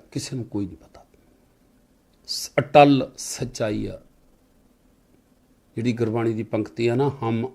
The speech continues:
ਆਦਮੀ ਹਾਂ ਇੱਕ ਦਮੀ, ਮੁਹਲਤ ਮੁਹਤ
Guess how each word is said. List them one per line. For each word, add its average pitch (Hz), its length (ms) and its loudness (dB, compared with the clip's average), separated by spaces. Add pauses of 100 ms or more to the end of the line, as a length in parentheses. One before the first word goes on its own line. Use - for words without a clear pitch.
ਆਦਮੀ 110 480 -2
ਹਾਂ 113 180 -4 (280)
ਇੱਕ 156 320 -2
ਦਮੀ, 113 560 0 (920)
ਮੁਹਲਤ 123 640 2 (340)
ਮੁਹਤ 113 600 0